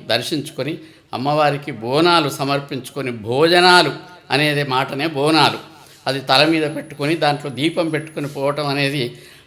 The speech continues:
అంటే చాలా పవిత్రంగా తల మీద ఉంచుకొని వెళ్ళటం, దీపం పెట్టుకోవటం అనేది వెలుగు ఇవ్వటం కోసం వెళ్ళేటువంటిది. అమ్మవారు జ్యోతి స్వరూపం. అమ్మవారే సాక్షాత్తుగా ఒక జ్యోతి స్వరూపం.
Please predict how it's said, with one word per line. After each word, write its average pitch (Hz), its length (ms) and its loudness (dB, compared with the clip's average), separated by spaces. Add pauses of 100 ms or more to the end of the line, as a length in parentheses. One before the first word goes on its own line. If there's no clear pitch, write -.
అంటే 131 180 -4
చాలా 147 640 2
పవిత్రంగా 165 580 2
తల 143 240 2
మీద 160 200 0
ఉంచుకొని 147 460 -4
వెళ్ళటం, 135 500 -4 (380)
దీపం 160 400 -2
పెట్టుకోవటం 156 520 -2
అనేది 147 360 0
వెలుగు 160 500 2
ఇవ్వటం 143 380 -4
కోసం 139 400 -6
వెళ్ళేటువంటిది. 127 800 -6 (880)
అమ్మవారు 165 540 4
జ్యోతి 151 360 -2
స్వరూపం. 139 560 -4 (580)
అమ్మవారే 160 540 2
సాక్షాత్తుగా 147 800 -2
ఒక 160 200 -2
జ్యోతి 151 380 -4
స్వరూపం. 123 560 -8